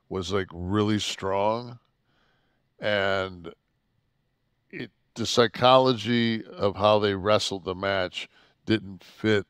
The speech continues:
the build-up. I thought they would just go at each other, like,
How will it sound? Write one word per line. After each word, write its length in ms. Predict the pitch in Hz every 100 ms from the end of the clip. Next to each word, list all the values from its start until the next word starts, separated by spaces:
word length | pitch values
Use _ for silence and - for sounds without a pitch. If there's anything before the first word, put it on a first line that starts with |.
| _
the 100 | 95
build-up. 680 | 80 101 104 92 95 - - _ _ _ _ _ _ _ _ _ _ _ -
I 120 | 95
thought 300 | - 110 104
they 100 | -
would 160 | 95 92
just 320 | 98 95 - - _ _ _ _ _ _ _
go 320 | - 123 117 110
at 60 |
each 320 | 107 104 -
other, 600 | 110 101 101 98 98 87 _ _ _ _ _ _ _ -
like, 240 | - 92